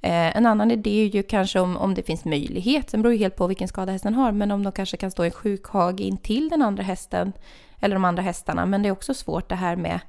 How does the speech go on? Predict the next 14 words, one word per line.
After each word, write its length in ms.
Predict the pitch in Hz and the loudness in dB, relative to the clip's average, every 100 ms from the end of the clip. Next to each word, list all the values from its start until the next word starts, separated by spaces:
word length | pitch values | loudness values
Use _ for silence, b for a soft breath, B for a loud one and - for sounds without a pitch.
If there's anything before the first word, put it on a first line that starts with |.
| b b b b - | b b b b -2
ja, 200 | 180 170 | 2 2
de 120 | 165 | 0
kanske 220 | 175 170 | -2 -4
inte 100 | 165 | -2
ska 120 | - | 2
röra 180 | 160 151 | 2 2
sig 140 | - | -2
så 100 | - | -4
mycket. 180 | 165 170 | -4 -4
Vissa 240 | 160 165 170 | -4 -2 -4
hästar 240 | 170 160 | -2 -4
blir 260 | 185 151 156 | -2 -2 0
ju 100 | 170 - B B B B B | -2 -4 B B B B B
ganska 540 | 202 190 190 185 180 | 4 6 4 4 4